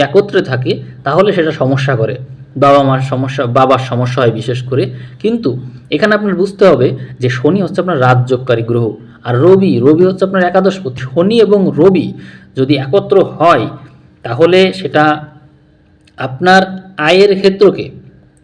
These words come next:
অনেক বৃদ্ধি করবে। আপনি মনে করেন একটা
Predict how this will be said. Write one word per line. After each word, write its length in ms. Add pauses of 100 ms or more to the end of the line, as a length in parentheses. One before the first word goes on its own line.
অনেক 300 (100)
বৃদ্ধি 320
করবে। 240 (960)
আপনি 240 (100)
মনে 160
করেন 220
একটা 160